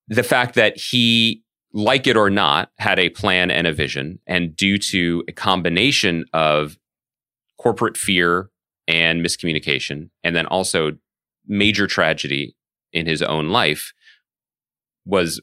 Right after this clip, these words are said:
walked away slash was removed from the project that he had made, and someone else came on and s-, grabbed the wheel and steered it completely in a different direction, which resulted in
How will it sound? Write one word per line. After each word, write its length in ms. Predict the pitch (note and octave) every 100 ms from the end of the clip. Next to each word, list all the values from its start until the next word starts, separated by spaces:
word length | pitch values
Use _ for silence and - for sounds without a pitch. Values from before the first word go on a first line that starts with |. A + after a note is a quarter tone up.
| -
walked 320 | F#2+ F#2 -
away 240 | F2+ E2+ D#2+
slash 300 | F2 E2 F2+
was 180 | E2
removed 460 | E2 E2+ F#2+ F2 F2
from 300 | - D#2 D2+
the 80 | D#2
project 400 | E2 D2 D#2 D2
that 100 | D2
he 200 | D#2+ D2
had 240 | D2+ C2 - -
made, 400 | D#2 D2 D#2 G#2 _ _ _ -
and 140 | E2+
someone 200 | F2 F2
else 160 | D#2+ D#2
came 160 | E2+ D2
on 180 | C#2
and 200 | D2 C#2+ -
s-, 220 | - - -
grabbed 420 | F2 D#2+ F#2+ E2+
the 280 | E2+ E2 D#2+ - _ _ _ _ F#2
wheel 360 | G#2+ A2+ E2+
and 120 | E2 D#2 -
steered 420 | - - F2+ E2
it 60 | -
completely 380 | F2 B2 G2 E2+
in 40 |
a 60 | D#2+
different 240 | E2+ D#2
direction, 500 | D2+ B1 - - A#2 _ _ _ - - _
which 220 | G#2+ A2 G#2
resulted 480 | F#2+ G#2 G#2 G2+
in 480 | E2 D#2 D2 D2+ -